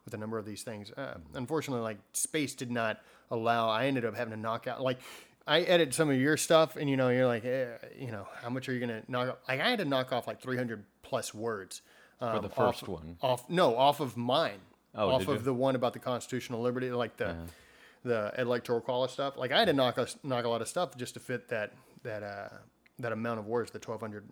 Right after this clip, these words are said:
Speaker 1: uh, word amount that they, they're, they request. But, um,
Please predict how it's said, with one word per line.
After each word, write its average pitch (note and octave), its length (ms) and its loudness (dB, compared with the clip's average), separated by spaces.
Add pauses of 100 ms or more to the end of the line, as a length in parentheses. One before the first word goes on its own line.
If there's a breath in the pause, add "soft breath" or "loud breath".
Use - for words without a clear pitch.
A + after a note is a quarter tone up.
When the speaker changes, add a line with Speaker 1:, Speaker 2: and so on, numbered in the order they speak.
(140)
Speaker 1:
uh, A#2+ 200 -10
word A#2 340 -6
amount A2 340 -6
that A2+ 140 -12
they, G#2+ 260 -8
they're, G#2 240 -8 (120)
they A2+ 140 -10
request. G#2+ 480 -6
But, B2+ 260 4 (640 loud breath)
um, A#2 520 4